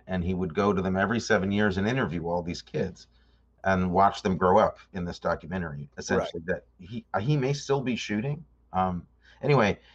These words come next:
Speaker 1: it's, it's great, and it's one of the best documentaries ever made, and it's, it, that's him.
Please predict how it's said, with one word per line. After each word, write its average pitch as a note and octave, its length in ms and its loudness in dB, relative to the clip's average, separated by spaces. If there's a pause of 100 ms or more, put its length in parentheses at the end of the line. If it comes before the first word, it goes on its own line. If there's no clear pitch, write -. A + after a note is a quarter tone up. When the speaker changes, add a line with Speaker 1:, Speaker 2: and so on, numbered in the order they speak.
(320)
Speaker 1:
it's, - 260 -2
it's - 260 -2
great, - 440 2
and G#2+ 140 0
it's G2+ 180 -2
one A2+ 160 2
of G#2 80 4
the F2+ 60 2
best F2+ 300 2
documentaries F2+ 560 0
ever F#2 180 2
made, F#2 280 0 (180)
and G2+ 280 -6
it's, - 520 -10
it, G#2 180 -6
that's A2 240 2
him. G#2+ 300 -4